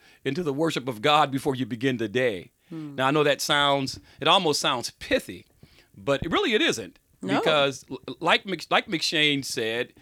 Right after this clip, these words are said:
Speaker 1: in, in that, in that part that Jamie was talking about, I mean, you know, the whole rest of the day is, is, is,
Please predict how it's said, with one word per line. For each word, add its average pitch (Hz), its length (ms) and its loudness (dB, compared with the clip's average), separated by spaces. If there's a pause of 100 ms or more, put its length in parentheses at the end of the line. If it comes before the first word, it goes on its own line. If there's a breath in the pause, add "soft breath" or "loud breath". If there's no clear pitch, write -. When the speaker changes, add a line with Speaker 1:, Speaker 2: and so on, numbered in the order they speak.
(260 soft breath)
Speaker 1:
in, 131 160 -2
in 139 100 -4
that, 135 360 -4
in 143 80 -6
that 127 220 -6
part 143 260 -2
that 120 100 -8
Jamie 127 320 0
was 107 200 -6
talking 139 460 -4
about, 95 500 -6
I 135 80 -12
mean, 123 320 -4 (440 soft breath)
you 151 80 -2
know, 151 80 4
the 143 140 2
whole 185 440 4
rest 175 240 2
of 151 60 -12
the 135 100 -4
day 120 600 0
is, 110 480 -12
is, 117 420 -10
is, 113 260 -10